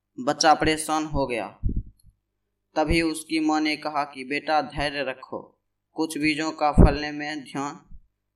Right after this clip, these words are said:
ज़्यादा वक्त लगता है और वह पौधे को सींचता रहा। छः महीने हो गए। राजा के पास जाने का समय आ चुका था। डरा हुआ था कि सभी बच्चे के गमले में तो पौधे होंगे और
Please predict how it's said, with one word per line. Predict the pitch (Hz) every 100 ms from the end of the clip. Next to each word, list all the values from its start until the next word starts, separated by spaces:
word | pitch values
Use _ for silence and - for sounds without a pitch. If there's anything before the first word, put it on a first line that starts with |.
| -
ज़्यादा | 120 151 156
वक्त | 151 151 151
लगता | 139 135 135 120
है | 117 -
और | 135 165
वह | 160 147 170 170 170 - - - - _ _ _ _ _
पौधे | 147 151 165
को | 165 160
सींचता | 160 - 156 156 165 143
रहा। | 143 110 110
छः | - - 165
महीने | 160 156 156
हो | 151 156 151
गए। | 139 113 104 _ _ _ _ _ -
राजा | 139 143 151
के | 151 151
पास | 147 143 135
जाने | 135 147 156
का | 151 139
समय | 139 - 147
आ | 143 139 147 151
चुका | 147 143 135
था। | - - _ - _ _ _ -
डरा | 139 151
हुआ | 156 151 147
था | 147 147
कि | 147 147
सभी | 147 147 147 160
बच्चे | 143 143 - 156
के | 156 147
गमले | 127 139 147 156
में | 147 147 143
तो | 147
पौधे | 143 147 143 156
होंगे | 156 151 139 131 120
और | 104 143 160 156